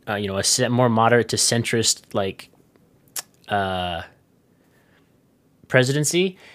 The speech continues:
And now through a lot of these executive order signings, it's looking like it's gonna lean more and more to the left,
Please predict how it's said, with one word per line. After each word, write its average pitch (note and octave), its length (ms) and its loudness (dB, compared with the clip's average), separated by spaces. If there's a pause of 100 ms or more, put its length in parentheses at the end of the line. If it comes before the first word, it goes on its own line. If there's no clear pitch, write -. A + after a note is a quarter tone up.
(140)
And A2+ 220 -2
now B2+ 260 4
through B2 180 -2
a - 20 4
lot A#2 180 4
of A2 60 -4
these A2+ 120 -2
executive G#2+ 380 -2
order G#2 200 -4
signings, G2 340 -6
it's G2 160 -10
looking G#2+ 240 -6
like G2 80 -4
it's F#2+ 100 -8
gonna G#2 140 -6
lean F#2+ 160 -6
more G2+ 240 -4
and G2 80 -4
more G2 240 -4
to - 120 -10
the F#2 140 -10
left, F#2 680 -8